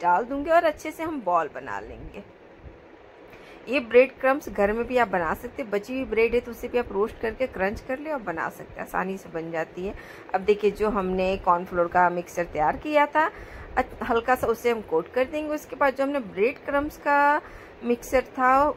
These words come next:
ये भी मैंने घर पे ही बनाया है, ब्रेड बच गई थी,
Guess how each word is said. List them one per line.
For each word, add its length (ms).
ये 140
भी 140
मैंने 260
घर 200
पे 140
ही 100
बनाया 460
है, 160
ब्रेड 240
बच 280
गई 180
थी, 220